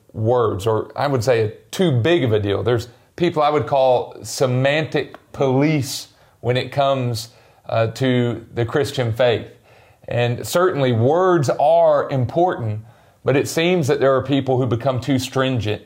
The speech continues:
in this matter. Again, semantic police. They seem to think that God has an English dictionary up in heaven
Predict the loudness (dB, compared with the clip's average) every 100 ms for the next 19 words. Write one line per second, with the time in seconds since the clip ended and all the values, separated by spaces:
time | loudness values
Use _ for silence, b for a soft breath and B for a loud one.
0 | _ -4 -2 -2 -2 0 0 -4 -10 -18
1 | b b b -4 -2 -2 -4 -4 -2 0
2 | 0 0 -2 -4 -4 -6 -4 -2 0 -2
3 | -6 -14 -20 b b b b -4 0 2
4 | 0 -2 -6 -4 -2 -2 -2 -4 -2 -4
5 | 0 0 2 4 2 0 -4 -4 0 2
6 | 2 2 2 -2 -6 -4 -4 -2 -2 0
7 | 2 0 0 -2 -4 -4 -4 -2 0 2
8 | 0 0 0 0 0 0 0 2 2 2
9 | -2 -4 -8